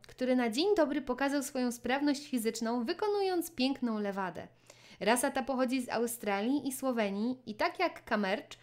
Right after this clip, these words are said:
rodzą się kare lub skarogniade, lecz w wieku sześciu, dziesięciu lat stają się całkowicie siwe. Jedne z najzwinniejszych ras koni, Lusitano,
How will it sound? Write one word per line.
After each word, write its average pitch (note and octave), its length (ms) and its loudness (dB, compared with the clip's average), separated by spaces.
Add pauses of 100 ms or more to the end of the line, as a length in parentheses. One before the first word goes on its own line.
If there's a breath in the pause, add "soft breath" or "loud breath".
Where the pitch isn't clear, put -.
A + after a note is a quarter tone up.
(200 loud breath)
rodzą F4 340 2
się - 160 -4
kare B3+ 400 2
lub A#3+ 180 -4
skarogniade, G#3 720 -2 (180)
lecz A3 300 0
w G#3 40 -6
wieku B3+ 320 -2
sześciu, B3+ 460 -2
dziesięciu D4 500 -2
lat A3+ 300 0
stają G#4+ 340 -4
się F4+ 140 -8
całkowicie A3+ 600 -4
siwe. E3 380 -8 (560 soft breath)
Jedne A#3+ 500 -2
z A3 80 -6
najzwinniejszych B3 920 -2
ras C#4 260 -8
koni, G#3 500 -6
Lusitano, A3+ 760 -6